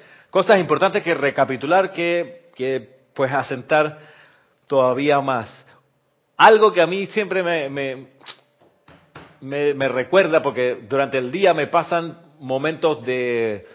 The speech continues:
de, de tristeza, podemos decir, de, de desánimo. Y me, en ese momento me acuerdo del, del amado Saint Germain,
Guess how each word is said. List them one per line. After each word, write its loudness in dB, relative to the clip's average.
de, -10
de -14
tristeza, -2
podemos -4
decir, -10
de, -4
de -4
desánimo. -4
Y -14
me, 0
en -4
ese -4
momento 0
me 0
acuerdo 0
del, -6
del -6
amado -2
Saint -8
Germain, -8